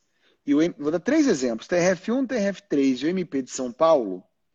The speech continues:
são três instituições que têm muitos cargos vagos e estavam,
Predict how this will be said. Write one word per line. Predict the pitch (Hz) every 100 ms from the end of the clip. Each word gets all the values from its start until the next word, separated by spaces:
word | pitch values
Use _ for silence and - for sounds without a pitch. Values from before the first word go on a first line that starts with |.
| _ _ _ _
são | - 196 196
três | - 233 277 233
instituições | 233 - 180 - 170 185 175
que | -
têm | 180
muitos | 180 226 277 233 -
cargos | 175 156 147 127
vagos | 127 135 170 185 - _ _ _ - - _
e | 190
estavam, | - 208 214 208 226 233